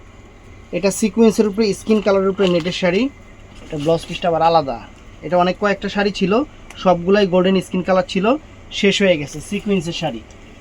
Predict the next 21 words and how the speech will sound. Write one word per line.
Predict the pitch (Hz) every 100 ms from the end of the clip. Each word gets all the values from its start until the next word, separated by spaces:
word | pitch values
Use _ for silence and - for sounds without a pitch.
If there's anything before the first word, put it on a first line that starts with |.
| - -
এটার | 170 196 -
প্রাইস | 202 180 175 196
একটা | 185 - 196
পিস | 202 -
থাকার | 202 208 202
কারণে | 190 196 170
এটা, | 190 - 190
এটা | 175 180
দুই | 180 180
হাজার | 170 180
টাকা | 160 160
দিয়ে | 165
দিচ্ছি | 151 151 143
ফ্রেন্ডস। | 135 131 - -
সম্পূর্ণ | 190 202 214 220 202
স্কিন | - 214 202
কালারের | 202 190 180
উপরে | 170 254 294 - - - -
সিকোয়েন্সের | - 240 240 233 202 214 -
শাড়ি, | 160 151
নেট | 185